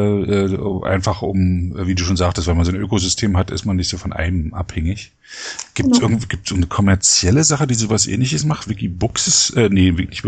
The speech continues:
Speaker 1: sondern Google Books ist ja was anderes.
Speaker 2: Genau, Google Books ist, ähm, mehr oder weniger Büchersuchmaschine und reinschauen in sehr alte Bücher.
Speaker 1: Mhm.
Speaker 2: Ähm, aber darum geht's,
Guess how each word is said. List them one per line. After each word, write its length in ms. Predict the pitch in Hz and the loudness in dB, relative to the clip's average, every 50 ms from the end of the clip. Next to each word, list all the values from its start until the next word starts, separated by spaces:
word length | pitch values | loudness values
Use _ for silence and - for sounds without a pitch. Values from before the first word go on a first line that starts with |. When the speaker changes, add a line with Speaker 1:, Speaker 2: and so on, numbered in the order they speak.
| 95 90 | 0 0
Speaker 1:
sondern 300 | 82 92 90 87 82 80 | 0 2 2 2 2 2
Google 260 | 90 110 143 190 175 | 2 2 4 4 4
Books 240 | 139 175 170 - - | 2 0 -2 -2 -2
ist 160 | - - - | -2 0 2
ja 180 | 135 131 123 - | 2 2 2 2
was 140 | 101 - | 0 0
anderes. 680 | - - - 76 73 76 - - - - - - - - - _ _ _ _ _ _ _ | 0 0 -2 -2 -2 -2 -4 -2 -2 0 0 -2 -4 -8 -10 _ _ _ _ _ _ _
Speaker 2:
Genau, 300 | 302 285 247 208 208 240 | 4 4 4 4 2 0
Google 240 | 240 254 262 285 277 | -2 0 2 2 2
Books 280 | 269 302 339 - - | 2 0 -2 -2 -2
ist, 240 | - 294 285 285 - | -2 -2 -2 -2 -2
ähm, 500 | - - 240 247 247 247 247 240 240 240 247 247 240 254 | 0 2 4 6 8 8 8 8 6 4 4 4 4 4
mehr 100 | 233 240 | 4 4
oder 160 | 247 240 240 | 2 4 4
weniger 460 | 240 247 254 247 233 262 233 233 233 220 208 208 214 240 247 - - - | 6 6 6 6 4 4 4 4 4 2 2 0 0 -2 -2 -4 -2 0
Büchersuchmaschine 1200 | 262 262 269 277 254 254 247 262 269 269 330 285 285 277 - 330 302 320 349 339 330 330 311 - | 0 2 4 4 4 4 4 2 2 2 2 2 2 2 2 2 2 4 4 4 4 4 4 4
und 640 | - 247 247 240 254 269 262 262 - - - - _ _ _ | 4 6 8 10 10 10 8 8 4 0 -10 -20 _ _ _
reinschauen 600 | - 240 226 240 247 262 269 262 277 262 262 254 | -4 0 2 6 6 6 6 6 6 6 6 6
in 380 | - - 247 247 240 240 247 233 | 6 8 8 8 10 10 8 8
sehr 180 | 247 233 233 | 6 4 4
alte 220 | - - 262 - 262 | 2 2 2 4 4
Bücher. 400 | 247 247 294 285 - 330 370 415 403 359 - - - _ _ _ _ | 4 4 4 2 2 0 0 0 -2 -8 -12 -14 -18 _ _ _ _
Speaker 1:
Mhm. 80 | - - | 2 4
Speaker 2:
Ähm, 220 | - 254 254 247 - - _ _ _ _ _ | 6 6 4 4 2 -2 _ _ _ _ _
aber 180 | - 233 - 240 | 0 2 2 2
darum 320 | 240 240 240 262 269 262 | 4 4 4 6 6 4
geht's, 480 | 240 254 254 - - - - - _ | 4 2 0 -2 -8 -16 -20 -20 _